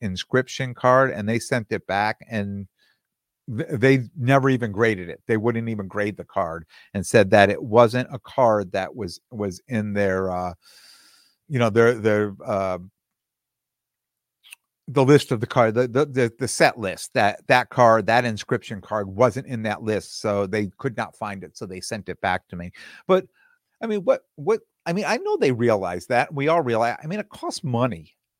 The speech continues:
It costs money to, it takes time to fill out the paperwork. It costs money and insurance, uh, you know, and shipping to send this stuff off to them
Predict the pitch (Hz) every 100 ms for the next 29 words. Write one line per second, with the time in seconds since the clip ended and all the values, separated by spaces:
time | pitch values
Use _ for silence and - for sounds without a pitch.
0 | _ _ - 262 - - 151 135 104 -
1 | 117 104 - _ 196 214 - 139 127 127
2 | - 143 123 117 104 - 104 90 92 98
3 | - - 131 139 - 113 107 104 104 _
4 | - 127 110 95 95 - 143 139 135 131
5 | - - 110 107 107 - 123 101 101 90
6 | 87 - 143 - 131 127 123 - 107 98
7 | - 139 139 120 - 120 - 117 127 -
8 | 98 98 104